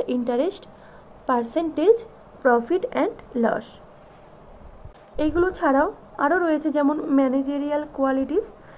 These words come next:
যেমন এর মধ্যে রয়েছে leadership development, leadership qualities ইত্যাদি ইত্যাদি। এছাড়াও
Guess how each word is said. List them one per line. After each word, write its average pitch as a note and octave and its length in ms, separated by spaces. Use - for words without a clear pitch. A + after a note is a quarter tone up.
যেমন C#4+ 240
এর D4 120
মধ্যে E4 240
রয়েছে D4 240
leadership C#4 540
development, C#4+ 540
leadership C#4+ 440
qualities C#4+ 420
ইত্যাদি A3+ 320
ইত্যাদি। A3 220
এছাড়াও D4+ 300